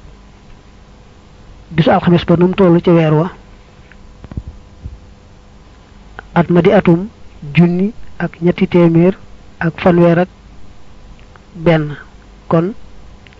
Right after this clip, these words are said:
at ma mu demee Njaaréem ma ca topp la woon kon. Ne sama boroom dama xamaloon ne ma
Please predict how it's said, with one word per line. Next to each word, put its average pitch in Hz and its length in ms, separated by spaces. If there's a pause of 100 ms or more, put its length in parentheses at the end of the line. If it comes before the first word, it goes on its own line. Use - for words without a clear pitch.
(800)
at 175 160
ma 165 120
mu 170 120
demee 175 260
Njaaréem 160 420
ma 175 100
ca 190 100
topp 185 240
la 165 100
woon 170 200
kon. 156 200 (3000)
Ne 185 400
sama 190 300
boroom 185 440
dama 185 300
xamaloon 185 540
ne 180 100
ma 180 180